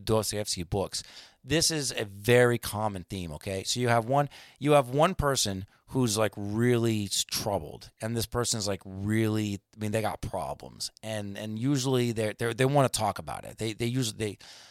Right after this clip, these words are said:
they like hearing the sound of their own voice, you know, and then they're, they're gonna go off. And then you have another person, and the other person's kinda powerless, right, and doesn't really say much. And so there's,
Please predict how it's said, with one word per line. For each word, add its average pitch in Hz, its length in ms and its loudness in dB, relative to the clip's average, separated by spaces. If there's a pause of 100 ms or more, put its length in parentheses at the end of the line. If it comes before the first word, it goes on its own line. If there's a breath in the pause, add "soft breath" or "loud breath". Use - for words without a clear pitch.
(160 loud breath)
they 135 140 6
like 139 240 4
hearing 120 220 -2
the 101 80 -2
sound 98 320 0
of 82 80 -6
their 82 80 -8
own 82 80 -10
voice, 127 400 2 (320 soft breath)
you 127 120 -6
know, 131 120 4
and 127 100 2
then 120 180 2
they're, 110 220 2
they're 104 120 -2
gonna 95 180 -2
go 92 160 -4
off. 113 200 4 (200 loud breath)
And 131 140 -2
then 190 100 2
you 220 60 2
have 180 100 4
another 123 260 2
person, - 400 -8 (220)
and 127 140 -2
the 135 80 4
other 156 140 4
person's 127 340 0
kinda 110 240 -6
powerless, - 720 -6 (100)
right, 98 180 -2
and 98 100 -10
doesn't 107 200 0
really 90 200 -6
say 78 240 -2
much. 90 380 -6 (380 soft breath)
And 120 140 -2
so 117 320 4 (300 soft breath)
there's, 131 300 2